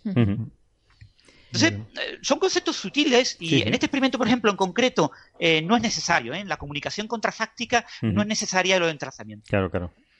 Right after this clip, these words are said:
Speaker 2: Pero sí tiene aplicaciones, ¿no? Se podría usar.
Speaker 3: Claro, claro, el entrelazamiento tiene sus aplicaciones en, eh, a la hora de, de, de, eh, comunicaciones por internet, eh,
Speaker 2: Ujú.
Speaker 3: por internet cuántica se utiliza mucho el entrelazamiento cuántico.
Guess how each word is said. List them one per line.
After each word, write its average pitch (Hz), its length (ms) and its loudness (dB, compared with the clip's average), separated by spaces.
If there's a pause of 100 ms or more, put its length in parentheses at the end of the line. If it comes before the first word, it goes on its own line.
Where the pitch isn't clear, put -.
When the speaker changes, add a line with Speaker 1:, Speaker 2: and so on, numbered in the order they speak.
(240)
Speaker 2:
Pero 113 140 4
sí 123 120 2
tiene 139 180 4
aplicaciones, 117 580 2
¿no? 165 140 0
Se - 100 0
podría 92 240 0
usar. 98 320 0 (440)
Speaker 3:
Claro, 196 160 4
claro, 254 160 4
el 220 80 2
entrelazamiento 156 440 -10
tiene 277 400 -8 (300)
sus 143 240 -8
aplicaciones 175 680 0
en, 123 320 -8
eh, 120 320 -2
a 131 100 2
la 135 100 2
hora 165 140 4
de, 175 200 2 (220)
de, 156 420 0 (200)
de, 160 640 2
eh, 147 80 -4
comunicaciones 175 720 0
por 147 100 -6
internet, 151 540 -2 (340)
eh, 139 500 0
Speaker 2:
Ujú. - 80 -2
Speaker 3:
por 139 60 -6
internet 151 300 0
cuántica 180 440 0
se - 100 -4
utiliza 143 260 -10
mucho 147 200 -10
el 127 40 -6
entrelazamiento 120 480 -10
cuántico. 175 340 -4